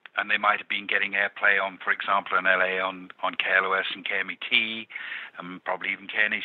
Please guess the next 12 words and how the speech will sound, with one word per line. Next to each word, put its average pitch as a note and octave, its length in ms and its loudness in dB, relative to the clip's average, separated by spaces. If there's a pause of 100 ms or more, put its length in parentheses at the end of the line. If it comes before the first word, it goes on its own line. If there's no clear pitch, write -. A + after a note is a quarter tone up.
C C3 200 2
then. G#2+ 220 2 (540)
Um, A2 400 2 (640)
obviously, B2+ 600 2
in G#2+ 80 -8
the G#2+ 80 -10
mid A#2 180 2
eighties, G#2+ 540 0 (500)
the G#3+ 400 0
heavier A#2+ 480 4
rock A#2+ 320 0
bands G2+ 340 4